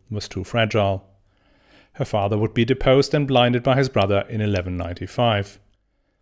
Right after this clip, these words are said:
Now, as a member of the family of Tancred, she was implicated in the conspiracy,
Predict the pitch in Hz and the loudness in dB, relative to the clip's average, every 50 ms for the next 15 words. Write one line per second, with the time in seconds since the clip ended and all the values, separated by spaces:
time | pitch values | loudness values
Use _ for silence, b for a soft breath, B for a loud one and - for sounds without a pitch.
0 | _ _ _ _ _ _ _ _ _ _ _ _ _ _ _ _ _ 139 139 147 | _ _ _ _ _ _ _ _ _ _ _ _ _ _ _ _ _ 0 2 4
1 | 165 170 165 185 180 175 175 175 175 160 147 120 110 107 104 123 117 - 135 123 | 4 4 4 2 2 4 4 4 4 4 4 6 6 4 4 0 -2 0 0 2
2 | 110 110 104 101 98 - - - - 131 131 123 - 110 95 95 - - - 120 | 2 2 0 0 -2 -2 -2 -2 -2 0 0 -2 -2 -4 -4 -4 -6 -6 -4 -2
3 | 107 104 107 104 - - 131 117 - - 110 - - 101 98 101 104 - - 107 | -2 0 -2 -4 -2 -4 -4 -2 -2 -4 -4 -2 -2 -2 -2 -2 -4 -6 -6 -6
4 | 104 104 - 110 107 - - 160 156 151 151 - 147 139 135 b | -6 -4 -4 -6 -6 -2 2 4 4 4 4 2 0 -2 -2 b